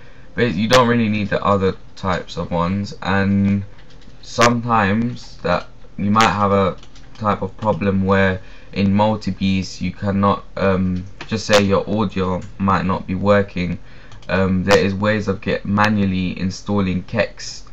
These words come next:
into, um, your Hackintosh, which will allow it to work. But that's it for now. All I can say is that on the hardware you get, you do your research on it, so you know what's what, and you get what, um, most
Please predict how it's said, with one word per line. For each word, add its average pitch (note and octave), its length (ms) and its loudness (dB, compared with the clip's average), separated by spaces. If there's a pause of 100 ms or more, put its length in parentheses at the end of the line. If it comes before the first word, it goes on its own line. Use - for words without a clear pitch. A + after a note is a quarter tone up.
into, F#2 720 0 (600)
um, F#2 460 2
your F#2 380 4
Hackintosh, G2+ 840 -2 (440)
which - 280 -6
will F#2 340 -2
allow F#2+ 280 2
it F#2 140 -6
to F#2 120 -8
work. G2+ 460 0 (560)
But F#2+ 260 2 (240)
that's A#2 260 2
it - 100 -6
for G2+ 160 -4
now. G2+ 360 2 (400)
All G#2 220 0
I G2 60 -2
can G2+ 120 0
say G2 300 2
is - 260 -8
that F#2+ 300 -2
on F#2+ 220 2
the F#2+ 120 2
hardware G2+ 420 0
you F2+ 140 -2
get, F#2+ 240 0
you E2+ 140 -4
do G#2+ 100 -4
your G2 260 2
research G2 600 -2
on F2+ 140 -2
it, E2+ 120 -4 (300)
so - 520 0
you G2 180 -4
know G2 320 4
what's F#2 380 0
what, F2+ 240 0
and F#2 160 -2
you F2+ 80 -2
get F#2+ 220 0 (140)
what, F2+ 260 -4
um, - 280 -2
most G2+ 360 0